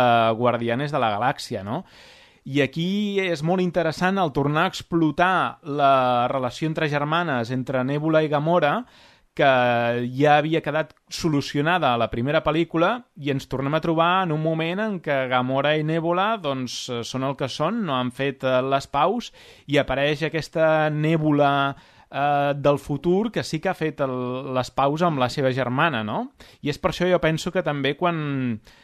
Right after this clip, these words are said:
eh, aquí Gamora ràpidament, eh, que canvia de, de jaqueta i es posa en contra de Thanos el fet de trobar-se una Nèbula que,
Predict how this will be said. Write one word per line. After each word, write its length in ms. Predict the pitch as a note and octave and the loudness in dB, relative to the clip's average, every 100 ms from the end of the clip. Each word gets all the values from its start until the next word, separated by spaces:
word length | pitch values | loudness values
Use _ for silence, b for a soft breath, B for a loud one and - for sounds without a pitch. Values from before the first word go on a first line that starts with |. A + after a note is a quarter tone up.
| b - | b -8
eh, 160 | C#3 C#3 C3+ C3 | -6 -4 -2 -4
aquí 240 | - D#3+ | 0 2
Gamora 560 | D3+ D3+ D3+ D#3+ E3+ D#3+ | 4 4 4 6 4 4
ràpidament, 720 | C#3+ C#3 D3+ C#3+ C3 C#3 E3 | 0 0 0 0 0 -2 -2
eh, 380 | D#3 A#2+ A#2 A#2 | -2 -2 -2 -2
que 140 | - A2+ | -4 -4
canvia 380 | A#2+ A#2+ C3 C3 | -2 0 2 2
de, 140 | C3 B2 A#2+ A#2 | 2 2 2 0
de 80 | A#2+ | 0
jaqueta 460 | B2 B2 A#2 D3 | 0 0 0 0
i 400 | D#3 C3+ A#2 A2+ | -2 -4 -6 -4
es 140 | A#2 - | -6 -4
posa 240 | B2 B2 | -4 -2
en 120 | C#3 | -2
contra 360 | C3 B2+ B2+ C#3 | 0 -2 0 2
de 140 | C3+ - | 2 2
Thanos 460 | C3+ C3+ E3+ - B B B | 2 2 0 -2 B B B
el 120 | - B2+ | -8 -6
fet 220 | B2 C3 | -6 -4
de 140 | C#3 | -4
trobar-se 480 | D3 C#3+ C3 B2+ D3 | 0 2 2 0 -2
una 160 | D3 C#3 | -2 0
Nèbula 480 | C3 C3 C#3 D3+ D#3+ - | 0 0 2 2 2 -4
que, 140 | C3+ | -2